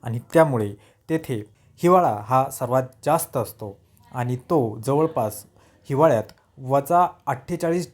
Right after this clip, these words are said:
डिग्री सेल्सिअस इतके तापमान असते. प्रश्न क्रमांक तेरा, जगातील सर्वाधिक पर्जन्यवृष्टीची ठिकाणे मौसिनराम व चेरापुंजी ही भारतातील कोणत्या राज्यात आहेत?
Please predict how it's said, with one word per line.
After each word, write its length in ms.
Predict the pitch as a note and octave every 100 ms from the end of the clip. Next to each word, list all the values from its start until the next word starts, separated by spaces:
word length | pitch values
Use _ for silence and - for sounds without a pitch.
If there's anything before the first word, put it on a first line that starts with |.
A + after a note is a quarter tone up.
| -
डिग्री 300 | B2+ C#3+ E3+
सेल्सिअस 680 | - C#3 C3 C3 D3 -
इतके 240 | C3 - C3+ B2
तापमान 460 | A2 - C#3+ G#2+ A2 _ -
असते. 420 | - - G#2 F#2+ _ _ - - - _ _
प्रश्न 240 | - F3+ G#3+
क्रमांक 340 | G#3 G3+ G3+
तेरा, 320 | G3+ C3+ A2 A2+ C3
जगातील 380 | C#3 D#3 E3 F#3+
सर्वाधिक 560 | - D3 D3+ D#3 F3 -
पर्जन्यवृष्टीची 920 | C3 B2+ C#3+ C#3+ D3+ C3+ - C3 B2+
ठिकाणे 460 | C3 C3 C#3+ G#2+
मौसिनराम 680 | A#2+ A#2+ B2 A#2+ D3 C#3+ D3 D3+ -
व 140 | C#3
चेरापुंजी 680 | E3 - A2+ G#2 G#2+ G2+ G#2 - _ _ _
ही 60 | E3
भारतातील 440 | D3+ D#3 D#3+ F3+
कोणत्या 460 | - - C3 B2+ C3
राज्यात 340 | G#2+ G2+ G#2
आहेत? 240 | G#2 G#2+